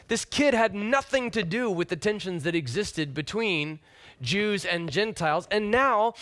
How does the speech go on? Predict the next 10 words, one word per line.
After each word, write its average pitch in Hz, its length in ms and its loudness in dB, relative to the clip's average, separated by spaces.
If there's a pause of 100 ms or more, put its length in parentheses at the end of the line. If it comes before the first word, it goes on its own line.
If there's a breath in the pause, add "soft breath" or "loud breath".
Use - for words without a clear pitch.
(180 loud breath)
because 214 440 4
of 202 160 4
Jesus, 190 520 2
there 247 220 8
is 277 580 0
no 160 480 0
Jew 139 400 -2
or 156 380 2 (120)
Gentile 139 540 0
or, 156 360 0